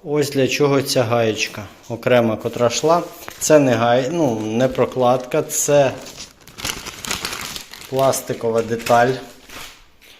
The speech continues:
Просто вона червона, я думав, це як оця гумова. Е, це пластикова деталь, вона потрібна, щоб кріпити змішувач. Так як отут, е, заважає це ребро жорсткості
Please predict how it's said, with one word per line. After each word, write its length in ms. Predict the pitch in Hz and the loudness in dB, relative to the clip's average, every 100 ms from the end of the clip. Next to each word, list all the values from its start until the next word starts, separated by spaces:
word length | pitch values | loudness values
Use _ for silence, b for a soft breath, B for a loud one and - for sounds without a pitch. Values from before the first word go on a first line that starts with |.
| B _ | B _
Просто 360 | 123 117 - 117 | -6 -6 -2 -2
вона 220 | 117 113 | 0 0
червона, 500 | 120 120 147 147 127 | -2 -2 -2 -2 0
я 100 | 117 | -2
думав, 260 | 113 113 107 | 0 -2 -4
це 180 | - 110 | -2 -2
як 240 | 107 - | -2 -4
оця 260 | 113 120 110 | -4 0 0
гумова. 500 | 110 143 143 107 107 - B B B B B B - | 0 -2 -2 -4 -8 -16 B B B B B B -12
Е, 300 | 127 120 120 117 | -6 -4 -4 -6
це 140 | - 165 | -4 -4
пластикова 680 | 127 135 131 123 123 117 | 2 2 2 -6 -4 -4
деталь, 340 | 110 113 151 147 | -4 -4 -2 0
вона 460 | 123 120 135 160 | 0 0 2 0
потрібна, 760 | 156 113 123 131 139 131 127 - | 0 -6 -4 -4 -2 -2 -2 -4
щоб 320 | 123 - 131 | -8 -6 -8
кріпити 680 | - 120 117 135 143 143 143 139 - | -4 -4 -2 -2 -2 0 -2 -4 -10
змішувач. 760 | 117 123 120 - 117 110 - - B B B B - | -4 -2 -2 -6 -10 -12 -14 -20 B B B B -6
Так 220 | 135 135 | -6 0
як 200 | 131 120 | 0 0
отут, 460 | 123 120 135 - - - - _ _ _ _ _ _ _ _ - b b b b _ 147 | -2 0 0 0 -8 -20 -20 _ _ _ _ _ _ _ _ -20 b b b b _ -10
е, 320 | 139 127 123 113 | -4 -2 -2 0
заважає 580 | 123 127 123 135 117 | 4 4 6 4 4
це 240 | 113 - 123 | 0 -2 -2
ребро 320 | 123 123 123 | -2 -2 -2
жорсткості 720 | 135 190 - - 117 - - | 0 -2 -4 -8 -10 -10 -20